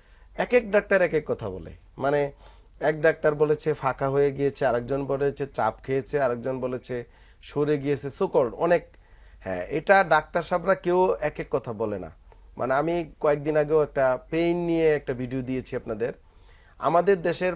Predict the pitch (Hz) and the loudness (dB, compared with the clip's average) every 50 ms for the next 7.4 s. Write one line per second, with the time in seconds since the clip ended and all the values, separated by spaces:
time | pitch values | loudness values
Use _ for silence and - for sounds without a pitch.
0 | - - 127 123 127 139 147 160 170 160 - - - 131 139 147 156 147 - - | -4 -4 -2 0 2 2 2 0 -2 -4 -6 -10 -6 -4 -2 -2 -2 -4 -4 -4
1 | 170 170 170 175 175 - - - 170 156 156 - 160 151 147 139 135 127 123 120 | -4 -2 -2 -2 -4 -4 -2 0 0 2 4 4 4 4 2 2 0 -2 -2 -4
2 | 120 127 117 113 110 107 107 101 - - - - - - - - 147 151 151 - | -6 -6 -4 -2 -2 -4 -4 -8 -12 -18 -20 -20 -20 -18 -8 -4 -4 -4 -2 0
3 | 185 185 180 - 156 147 143 147 151 151 147 - - - 143 147 - 175 175 151 | 0 0 0 -2 -2 -2 0 2 2 2 0 0 -6 -10 -10 -8 -4 -4 -4 -4
4 | 143 123 - - 113 107 113 - - - - - 139 123 110 135 139 139 139 139 | -6 -10 -16 -18 -20 -20 -20 -20 -20 -12 -8 -6 -6 -4 -2 0 2 4 4 4
5 | 139 135 - - 139 143 - 175 170 147 147 160 156 143 156 143 - 151 147 147 | 4 2 0 -4 -8 -6 -4 -6 -6 -4 -2 -2 -2 0 -2 -2 -2 0 0 0
6 | 151 156 151 143 139 143 147 143 147 156 156 160 147 - 127 - 107 101 - - | 2 0 0 0 0 0 0 -2 -4 -6 -6 -6 -6 -6 -6 -6 -6 -8 -10 -10
7 | 110 92 92 - 87 82 - 90 | -10 -10 -10 -10 -12 -12 -12 -14